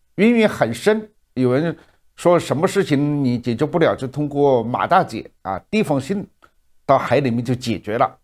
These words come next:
啊。那么这个，而且呢，在习近平上任的初期，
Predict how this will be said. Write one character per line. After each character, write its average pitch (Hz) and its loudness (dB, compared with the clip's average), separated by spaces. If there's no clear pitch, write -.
啊。 90 -6
那 - 2
么 131 4
这 117 -4
个， 113 0
而 117 2
且 117 -2
呢， 117 2
在 123 2
习 139 -8
近 139 -4
平 123 0
上 151 0
任 131 0
的 98 -4
初 - -2
期， - -10